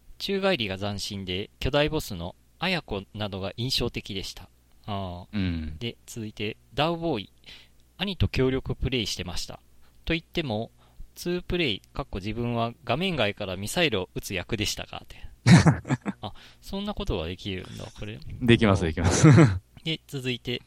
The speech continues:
Speaker 1: えーと、頭脳戦艦ガル。最初で最後のスクロールアールピージー。<laughs> で、えー、ファミステで何度かクリンクさんがお話ししてましたね、っていうことで。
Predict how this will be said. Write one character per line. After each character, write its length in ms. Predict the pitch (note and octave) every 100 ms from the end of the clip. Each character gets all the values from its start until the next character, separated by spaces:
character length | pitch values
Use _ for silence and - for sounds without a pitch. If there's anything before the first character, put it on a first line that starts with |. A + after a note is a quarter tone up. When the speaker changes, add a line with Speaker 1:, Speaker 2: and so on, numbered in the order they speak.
| -
Speaker 1:
え 280 | G#2+ F#2+
ー 20 | G2
と、 260 | G2+ G2 -
頭 120 | A2+
脳 280 | D#3+ F#3 F3+
戦 240 | - E3
艦 240 | C#3 F#2 F2+
ガ 120 | G2+
ル。 140 | E2 - - - - - _ _
最 240 | - F3+ F#3+
初 120 | F#3
で 120 | F3
最 240 | - E3+
後 120 | A2+ F#2+
の 240 | F#2 F#2+ - - - - -
ス 120 | -
ク 140 | - E3+
ロ 220 | F3+ F3
ー 20 |
ル 140 | E3 -
ア 160 | B2+
ー 40 | B2+
ル 60 |
ピ 220 | B2 B2 A2+
ー 40 |
ジ 320 | G2 G2+ F2+ - _ -
ー。 540 | - - - - - - A#2+ D#2+ F2 - - - - - - - - - - - - G#3
<laughs> 0 |
で、 140 | C#3 C#3+ -
え 260 | A2 G#2 G2
ー、 40 |
フ 80 | -
ァ 60 | C#3
ミ 80 | E3+
ス 120 | -
テ 80 | D3+
で 120 | D3+
何 200 | D#3 D#3
度 100 | A2
か 160 | F#2 F#2
ク 100 | -
リ 100 | D3+
ン 40 | D3
ク 80 |
さ 120 | - G2
ん 40 |
が 100 | F2
お 80 | -
話 400 | G#2+ C3 C3 C3
し 60 | -
し 60 |
て 140 | - C3+
ま 140 | C#3
し 80 | -
た 120 | -
ね、 140 | F2+ A2
っ 40 | _
て 80 | -
い 20 |
う 280 | - B2 A#2+
こ 80 | G2
と 160 | - F#2+
で。 180 | F2+